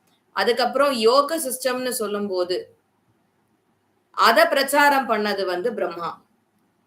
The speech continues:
என்ன, அதை தவிர்த்து இப்ப வந்து இந்த யோகத்துக்கு நம்ம சொல்றது வந்து பதஞ்சலி சூத்திரங்கள்,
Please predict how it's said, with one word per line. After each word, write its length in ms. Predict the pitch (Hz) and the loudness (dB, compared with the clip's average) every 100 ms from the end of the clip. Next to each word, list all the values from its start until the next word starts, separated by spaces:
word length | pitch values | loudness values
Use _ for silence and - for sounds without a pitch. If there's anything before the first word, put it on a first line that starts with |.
| _ _ _ _ _ _ | _ _ _ _ _ _
என்ன, 360 | 196 185 170 - _ - | -10 -8 -8 -10 _ -6
அதை 180 | 196 214 | -2 4
தவிர்த்து 440 | 220 226 294 294 | 6 6 4 0
இப்ப 200 | 320 269 | -2 -2
வந்து 340 | 226 220 247 262 | 0 -2 -2 -2
இந்த 500 | 233 214 196 190 180 | 0 0 2 0 0
யோகத்துக்கு 680 | 208 262 254 247 226 220 233 | 2 0 0 -4 -6 -4 -4
நம்ம 260 | 226 202 | -4 -4
சொல்றது 400 | 190 185 185 196 | -4 -4 -4 -4
வந்து 240 | 175 180 240 | -6 -6 -2
பதஞ்சலி 640 | 226 226 294 294 277 254 214 | 0 2 0 0 0 0 -4
சூத்திரங்கள், 520 | 226 220 208 175 156 | -6 -6 -8 -8 -12